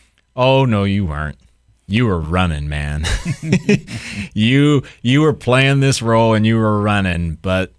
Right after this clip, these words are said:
I, and now as I look back, and that was fifteen, almost twenty years ago, it, it wasn't a cancer diagnosis, but it was one of those things that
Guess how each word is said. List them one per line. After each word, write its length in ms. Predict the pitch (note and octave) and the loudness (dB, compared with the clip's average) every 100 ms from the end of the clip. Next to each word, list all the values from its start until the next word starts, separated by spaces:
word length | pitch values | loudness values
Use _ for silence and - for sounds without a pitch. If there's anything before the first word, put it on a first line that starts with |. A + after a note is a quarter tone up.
| _ _ _ _ - | _ _ _ _ -6
I, 200 | G2+ G2+ _ _ _ - | -4 -4 _ _ _ -4
and 140 | G#2+ | 0
now 240 | G#2 A2 | 2 2
as 100 | A#2 G#2+ | 2 0
I 80 | |
look 240 | F#2+ A2 F2 | -2 -4 -2
back, 400 | A2 C3 C#3+ - | -2 -2 -6 -8
and 120 | F2+ | -4
that 140 | G2 G#2+ | -2 -2
was 200 | G#2 - | -6 -8
fifteen, 840 | - A2 - - A2+ G#2+ G#2+ G#2 | -8 -8 -8 -10 -8 -6 -6 -6
almost 300 | G2 G2+ G2 | -8 -10 -10
twenty 260 | - A2 G#2 | -10 -8 -4
years 240 | G#2+ A2 | -4 -4
ago, 320 | A#2+ B2 C#3 C#3+ _ _ _ _ _ _ _ _ _ _ _ _ _ _ _ | -4 -2 -2 -6 _ _ _ _ _ _ _ _ _ _ _ _ _ _ _
it, 200 | G#2+ G#2 | -6 -4
it 100 | - G#2+ | -2 0
wasn't 320 | A2 A2+ G#2+ | 0 0 -2
a 40 | |
cancer 400 | - A2 G#2+ G#2 | -2 -2 -2 -4
diagnosis, 800 | F2 F2 D#2+ E2+ E2 - E2+ D#2+ - _ _ _ _ _ | -4 -4 -2 -2 -2 -2 -4 -6 -12 _ _ _ _ _
but 120 | - F2+ | -2 0
it 80 | |
was 220 | E2+ F2+ E2 | 0 0 0
one 160 | F#2+ | 0
of 100 | F#2+ | 0
those 260 | F#2 F2 - | 0 -2 -4
things 400 | G2+ F#2 F2 D#2 | -4 -4 -4 -6
that 220 | D#2+ D#2+ | -6 -8